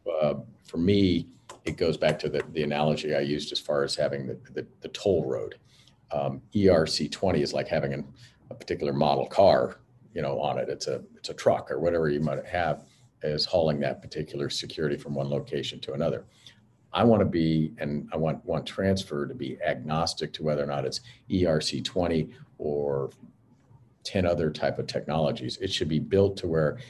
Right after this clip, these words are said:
it should be able to handle any of that smart contract or any of the smart contracts that are out there and be agnostic to whatever that technology is,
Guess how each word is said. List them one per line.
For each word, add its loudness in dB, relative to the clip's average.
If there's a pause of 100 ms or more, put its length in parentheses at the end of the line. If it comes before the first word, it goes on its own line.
(120)
it -8
should -2
be 4
able 0
to -4
handle -2 (600)
any 6
of 6
that 2
smart -2
contract 0 (520)
or -2
any 8
of 6
the 2
smart 0
contracts 0
that -4
are 4
out 4
there -2 (240)
and -2
be 4
agnostic 0
to -6
whatever 0
that -2
technology -2
is, 0